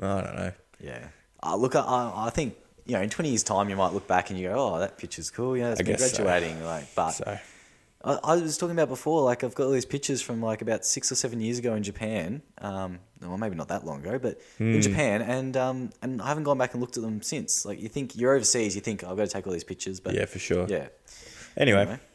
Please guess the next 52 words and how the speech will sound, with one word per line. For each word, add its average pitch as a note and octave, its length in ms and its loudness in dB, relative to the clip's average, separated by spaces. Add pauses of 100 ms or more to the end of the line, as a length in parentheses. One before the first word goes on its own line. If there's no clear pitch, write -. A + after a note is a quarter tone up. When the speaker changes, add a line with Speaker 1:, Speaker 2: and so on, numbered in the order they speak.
(160)
Speaker 2:
uh, G#2 200 4
let's C3 140 4
get C#3 140 6
cracking C3 280 4
on D#3+ 200 6
to, B2+ 540 4
to - 140 -4
the A2+ 60 -2
game. B2 280 2
I G#2 40 -2
think A2 200 -4
that's G#2+ 220 -2
Speaker 1:
I - 20 4
think B2 160 4
so. - 120 0
Speaker 2:
pretty A#2 100 4
much A#2 180 -4
it B2+ 80 -6
for - 100 -10
the A#2+ 60 -6
Jom G#2+ 220 0
News. B2 340 2
Speaker 1:
Yeah, B2 140 12
do G2 80 4
you G2+ 80 4
wanna A#2 140 6
Speaker 2:
Um, G#2+ 40 0
Speaker 1:
give G#2 100 4
Speaker 2:
it's G#2+ 140 6
Speaker 1:
us - 60 -4
Speaker 2:
been G#2 100 2
a F#2 60 -4
bit F#2+ 80 2
of F2 60 -4
a - 20 -8
quiet F2 260 0
week. A2 300 -4 (120)
Speaker 1:
Do G2+ 120 2
you G#2 40 8
wanna G#2+ 60 6
give G2 140 6
us G2+ 120 4
a A2 60 -8
bit F#2+ 120 2
of F#2 100 2
a - 20 0
brief F#2 320 6
oversight F2+ 540 4
on F#2 260 2
how F#2+ 160 -2
we F#2+ 120 2
went? G#2+ 220 0